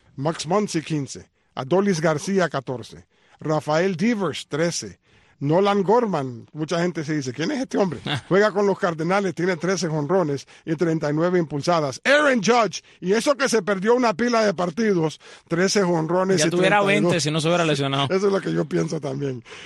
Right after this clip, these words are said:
Speaker 1: Eso es lo que estaba pensando. Rapidito, ¿qué les parece si nos vamos a el picheo? Eh, juegos salvados, oigan esto.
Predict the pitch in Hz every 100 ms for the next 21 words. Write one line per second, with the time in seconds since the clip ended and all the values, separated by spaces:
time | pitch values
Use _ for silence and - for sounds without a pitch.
0 | - - 175 180 185 165 165 165 170 151
1 | 160 143 147 143 123 - - - - 202
2 | 208 240 262 254 254 185 226 214 214 220
3 | 214 208 185 180 151 190 196 196 170 -
4 | 165 175 - 180 170 - 165 - 196 175
5 | 147 143 _ _ _ _ _ - 185 185
6 | 151 196 247 269 277 208 - - 185 175
7 | 151 208 170 143 147 - - 214 214 190
8 | 156 -